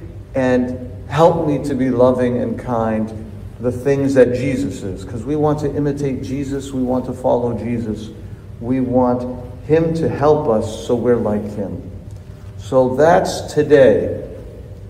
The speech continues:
I want to share with you. Extreme makeover. You got Biggie Smalley that I showed you,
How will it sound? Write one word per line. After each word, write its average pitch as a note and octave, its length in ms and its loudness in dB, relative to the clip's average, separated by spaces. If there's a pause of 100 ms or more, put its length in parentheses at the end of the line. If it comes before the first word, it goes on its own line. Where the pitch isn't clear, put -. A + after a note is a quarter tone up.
(120)
I B2 80 -6
want C3 260 2
to B2+ 100 -2
share C3 360 2
with A2+ 220 2
you. G2 300 -4 (480)
Extreme E3 840 2
makeover. D#3+ 720 6 (840)
You C3 100 0
got B2+ 180 6
Biggie D#3+ 320 2
Smalley D#3 540 4
that C#3+ 160 6
I D3 120 6
showed D3+ 500 6
you, D3 360 0